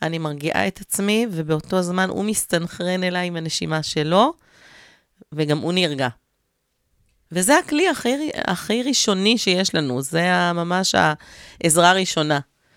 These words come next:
כי אנחנו לא יכולים כרגע לתפור או לאחות את העצם, אבל אנחנו יכולים להרגיע. וככל שנבוא יותר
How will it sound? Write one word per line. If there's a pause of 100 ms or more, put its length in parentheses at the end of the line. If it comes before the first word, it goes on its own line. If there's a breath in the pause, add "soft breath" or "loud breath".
(1040)
כי
אנחנו
לא
יכולים
כרגע
לתפור
או
לאחות (160)
את
העצם, (180 loud breath)
אבל
אנחנו
יכולים
להרגיע. (560 soft breath)
וככל
שנבוא
יותר